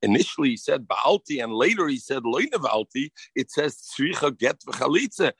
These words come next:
It needs a get also. So why are you saying? Amalei, so he told me, "Itana Tanya, Itanya Tanya." If that's what we learned, we learned. What does that mean? It's,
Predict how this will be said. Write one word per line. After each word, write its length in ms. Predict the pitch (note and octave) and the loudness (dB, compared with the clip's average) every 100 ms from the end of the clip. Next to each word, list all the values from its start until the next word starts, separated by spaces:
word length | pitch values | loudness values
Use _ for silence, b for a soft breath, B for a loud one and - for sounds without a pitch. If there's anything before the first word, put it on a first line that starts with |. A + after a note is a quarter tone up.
| b | b
It 140 | - A#2+ | 0 2
needs 280 | C3+ F3 C#3 | 2 2 -2
a 40 | |
get 300 | A#2+ C#3 E3+ - | 0 0 0 -2
also. 420 | D#3 B3 - G3 | 0 0 -2 -10
So 180 | D3+ A#2 | -10 -10
why 260 | G#2+ B2 D#3 | -6 -6 -6
are 100 | C#3+ | -8
you 180 | C3+ | -10
saying? 340 | B2+ - A#2+ B2 _ _ _ - | -10 -6 -6 -6 _ _ _ -14
Amalei, 360 | D#2+ F#2 - - | -8 -6 -6 -6
so 120 | C3+ | -8
he 60 | |
told 260 | A#2+ - D#4 | -4 -4 -4
me, 200 | - - | -2 -2
"Itana 340 | - - - - | 0 -2 -2 0
Tanya, 360 | G2+ F#2 G2+ - | 0 0 0 -2
Itanya 480 | - - D4 - | 0 -2 -2 -6
Tanya." 360 | - G2+ F2+ E2+ B B - | -4 -4 -4 -10 B B -12
If 140 | F#2 | -2
that's 240 | B2 D3+ E3+ | 0 2 2
what 160 | F3 | 4
we 100 | E3 | 4
learned, 320 | F3+ F#3 E3+ | 2 0 -2
we 120 | C3 B2 | -6 -4
learned. 300 | G2+ F#2 - b _ | -4 -6 -12 b _
What 140 | G2 C#3+ | 2 4
does 120 | B2+ | 4
that 160 | B2 - | 0 0
mean? 320 | G#2+ G#2 A2+ | 0 0 0
It's, 240 | A2+ G#2+ | -4 -8